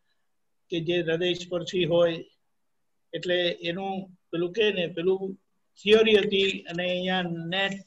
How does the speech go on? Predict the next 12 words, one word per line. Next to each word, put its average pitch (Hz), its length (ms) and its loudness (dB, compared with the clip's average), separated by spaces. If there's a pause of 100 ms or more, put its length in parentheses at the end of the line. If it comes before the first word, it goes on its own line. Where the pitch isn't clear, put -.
(460)
practical 151 580 -6 (380)
living 196 720 0 (340)
તમને 180 220 -2
experience 180 600 0
જે 175 100 4
મળ્યો 165 400 2 (560)
એ 175 80 4
અદ્ભુત 175 360 2
હતો. 170 440 0 (680)
પછી 196 640 4 (280)
જે 196 340 4
તમને 196 600 0